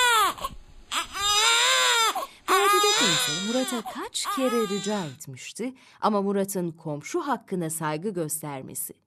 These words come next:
hiç mümkün olmamıştı. O gün komşuları Macide teyze Muratları aşure getirmişti. Okuldan gelince aşureyi kaşıklayan Murat,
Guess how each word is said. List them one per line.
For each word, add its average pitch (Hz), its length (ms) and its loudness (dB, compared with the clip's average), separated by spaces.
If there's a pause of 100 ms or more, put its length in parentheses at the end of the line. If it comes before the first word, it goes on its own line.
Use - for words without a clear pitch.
(100)
hiç - 320 -8
mümkün 196 380 -4
olmamıştı. 120 680 -12 (1200)
O 466 120 -2
gün 247 280 -2
komşuları 175 680 -4
Macide 160 520 -4
teyze 143 540 -10 (340)
Muratları 320 520 0
aşure 311 340 -2
getirmişti. - 720 -12 (800)
Okuldan 240 480 0
gelince 196 420 -2
aşureyi 170 460 -2
kaşıklayan 143 640 -8
Murat, 135 400 -6